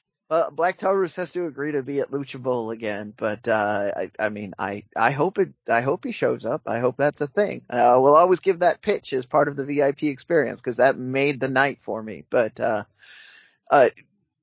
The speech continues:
yeah, like, so you get, they're both great experiences. So don't feel bad if you're only getting the G A. You're getting a lot, and you're gonna, I guarantee with the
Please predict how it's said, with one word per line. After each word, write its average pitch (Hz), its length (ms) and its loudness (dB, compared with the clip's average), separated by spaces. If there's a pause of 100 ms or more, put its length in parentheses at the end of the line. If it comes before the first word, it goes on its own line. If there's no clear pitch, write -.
(140)
yeah, 170 340 4
like, 147 300 -2 (220)
so - 140 -6
you 185 100 -6
get, 202 200 4
they're 170 280 4
both 196 260 2
great 156 380 -2
experiences. 120 720 -4
So 117 420 0
don't 139 320 2
feel 165 160 4
bad 135 360 6
if 127 120 -2
you're 117 120 0
only 127 260 0
getting 117 260 -4
the 117 80 -6
G 117 220 -4
A. 110 100 0
You're 107 160 -4
getting 113 280 -4
a 98 60 -2
lot, 107 500 6
and 107 120 -6
you're 104 120 -8
gonna, 104 200 -4
I 110 140 -2
guarantee 120 560 0
with 107 180 -2
the 107 180 2